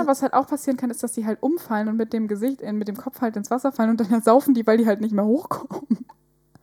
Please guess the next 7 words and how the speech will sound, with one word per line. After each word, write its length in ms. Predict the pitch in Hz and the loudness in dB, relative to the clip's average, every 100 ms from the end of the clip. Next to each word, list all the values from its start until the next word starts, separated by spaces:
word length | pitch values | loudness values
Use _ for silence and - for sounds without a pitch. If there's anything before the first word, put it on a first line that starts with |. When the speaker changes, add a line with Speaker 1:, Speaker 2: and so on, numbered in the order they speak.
| _ - | _ -4
Speaker 1:
Aber 160 | 175 | -4
können 280 | 170 175 175 | -2 -2 -2
die 140 | 220 226 | 0 -2
ihren 460 | - 196 185 170 - _ | 0 -2 -2 -8 -12 _
Kopf 340 | - 185 185 - | -8 -6 -6 -4
dann 240 | 175 165 | -2 -2
nicht 340 | 170 165 - | -2 -4 -6